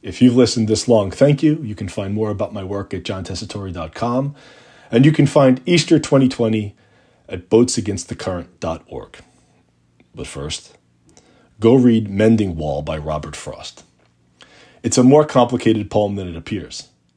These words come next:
and Frost will remind you to be careful what you wish for. Isolation is hard, but community sucks too. Special thanks to me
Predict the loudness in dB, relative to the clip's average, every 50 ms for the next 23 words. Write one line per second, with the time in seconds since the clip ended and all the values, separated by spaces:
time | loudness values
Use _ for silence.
0 | _ _ _ _ _ _ -14 -14 -12 -10 -10 -8 -8 -8 -10 -14 -18 -8 -2 0
1 | 2 4 6 6 6 6 6 6 4 2 0 -2 -8 -10 -14 -18 _ _ _ _
2 | _ _ _ _ _ _ _ -4 0 2 2 2 2 2 2 2 2 -2 -6 -6
3 | -6 -6 -6 -6 -6 -6 -6 -6 -8 -10 -12 -16 -20 -20 _ _ _ _ _ _
4 | _ _ _ _ _ _ _ _ _ _ -14 -12 -10 -6 -4 0 2 4 4 4
5 | 4 4 2 2 2 4 4 4 4 2 0 -4 -12 -20 _ _ _ _ _ _
6 | _ _ _ _ _ _ _ _ _ _ _ _ _ _ _ _ _ -6 -6 -4
7 | 0 2 4 6 6 6 6 6 4 2 0 -2 0 0 0 0 0 -4 -6 -4
8 | -6 -8 -8 -10 _ _ _ _ -20 -20 -20 _ _ _ _ _ _ _ _ _
9 | _ _ _ _ _ _ _ _ _ _ _ _ _ _ _ _ -10 -2 0 2
10 | 2 2 0 -4 -6 -6 -6 -4 -4 -4 -4 -4 -10 -14 -16 _ _ _ _ _
11 | _ _ -16 -14 -12 -12 -6 -4 -4 -2 -2 -4 -8 -12